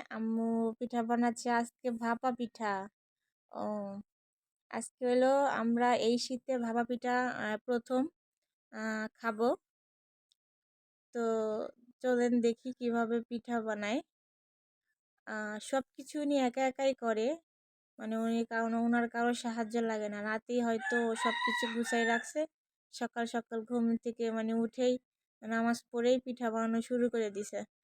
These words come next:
এই যে এখানে নারিকেল, তারপরে গুড় কুড়ায় রাখছে উনি একা একাই। একটু বসি, উম, যে পিঠা বানাচ্ছে, এ, গুড় দিল,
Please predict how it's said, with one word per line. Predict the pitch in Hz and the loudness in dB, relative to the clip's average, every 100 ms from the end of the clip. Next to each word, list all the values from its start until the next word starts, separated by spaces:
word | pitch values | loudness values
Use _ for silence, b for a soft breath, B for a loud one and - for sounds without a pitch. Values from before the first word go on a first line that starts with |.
| _ _ _ - | _ _ _ -8
এই | 226 | -2
যে | 233 | 2
এখানে | 226 247 240 240 | 0 0 2 2
নারিকেল, | 233 233 233 - 240 240 - _ _ _ _ - | 4 2 0 0 0 0 -2 _ _ _ _ -6
তারপরে | 226 226 233 240 | -6 -2 0 2
গুড় | 214 247 254 240 | 4 6 6 4
কুড়ায় | - 233 226 226 | 0 -2 2 4
রাখছে | 226 226 - - 247 | 4 0 -2 -2 0
উনি | 254 233 226 | 2 2 2
একা | 214 - 220 | -2 -4 -6
একাই। | - 214 226 349 _ _ _ _ _ _ _ _ _ _ _ _ - _ _ _ | -6 -2 0 0 _ _ _ _ _ _ _ _ _ _ _ _ -20 _ _ _
একটু | _ 226 | _ -8
বসি, | 208 226 233 - 233 214 _ _ _ _ _ _ _ _ _ _ _ _ _ _ _ _ _ _ _ _ _ - | 0 2 2 -2 -4 -6 _ _ _ _ _ _ _ _ _ _ _ _ _ _ _ _ _ _ _ _ _ -14
উম, | 226 220 220 | -8 -6 -6
যে | 226 | -8
পিঠা | 233 240 247 240 | -8 -8 -2 0
বানাচ্ছে, | 233 233 240 - - 262 320 _ _ _ _ _ _ - | 2 2 0 -4 -2 0 -2 _ _ _ _ _ _ -14
এ, | 220 220 214 | -8 -4 -4
গুড় | 220 240 233 | 0 2 2
দিল, | 214 233 | 0 -2